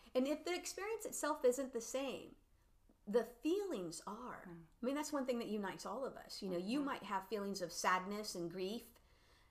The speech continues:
Speaker 1: I have had feelings of sadness and grief. They might have been caused by a different journey or a different experience,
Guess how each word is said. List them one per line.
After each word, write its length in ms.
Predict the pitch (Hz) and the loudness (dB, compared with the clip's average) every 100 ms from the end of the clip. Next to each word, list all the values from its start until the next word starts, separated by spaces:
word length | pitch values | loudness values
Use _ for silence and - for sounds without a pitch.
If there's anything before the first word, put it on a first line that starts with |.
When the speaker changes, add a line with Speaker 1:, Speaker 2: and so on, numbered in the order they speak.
| - - - | -20 -20 -2
Speaker 1:
I 160 | 208 254 339 | 4 6 4
have 120 | 320 | 0
had 240 | 240 202 170 | 0 0 0
feelings 480 | - - 196 185 180 | -4 0 0 0 -2
of 80 | |
sadness 400 | 156 175 156 156 | -4 -2 -2 -4
and 100 | 160 151 | -6 -4
grief. 220 | 160 208 - - | -4 -6 -10 -16
They 240 | 196 190 247 | 6 12 12
might 240 | 247 247 | 12 4
have 240 | 240 226 196 | 4 2 2
been 160 | 208 | 0
caused 440 | 190 226 214 226 202 | 0 2 2 2 2
by 120 | 185 | 0
a 80 | 165 | 0
different 360 | 220 220 180 | -2 -4 -6
journey 460 | 175 196 208 240 247 | -4 -2 0 2 2
or 100 | 185 | 2
a 60 | 165 | 0
different 280 | 190 196 - | -2 -6 -6
experience, 760 | - - 330 196 151 - - | -6 -2 -2 -2 -4 -6 -10